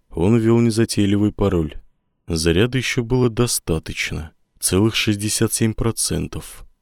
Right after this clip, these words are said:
Краем глаза Кирилл заметил, что связь в этом месте полностью отсутствует. Ха, ну и славно.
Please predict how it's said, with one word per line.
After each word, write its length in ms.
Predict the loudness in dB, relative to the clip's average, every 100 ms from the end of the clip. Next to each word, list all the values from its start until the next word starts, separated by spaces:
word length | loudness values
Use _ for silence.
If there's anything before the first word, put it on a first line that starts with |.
| _ _ _ _ _
Краем 400 | 0 4 4 4
глаза 320 | 4 4 2
Кирилл 300 | 0 4 4
заметил, 680 | 4 4 4 4 0 -4 -6 _ _
что 260 | -12 -6 -2
связь 380 | 0 2 2 0
в 40 |
этом 200 | 0 2
месте 500 | 2 2 0 -2 -6
полностью 600 | -2 0 2 0 0 0
отсутствует. 840 | 0 -2 -6 -8 -8 -8 -6 -10 -14 _ _ _ _ _ _ -16 -4
Ха, 140 | 0 0 _ _ -20 _ -14 -12 -12 -16 -8
ну 240 | 0 4 4
и 40 |
славно. 720 | 4 4 6 6 4 -2 -6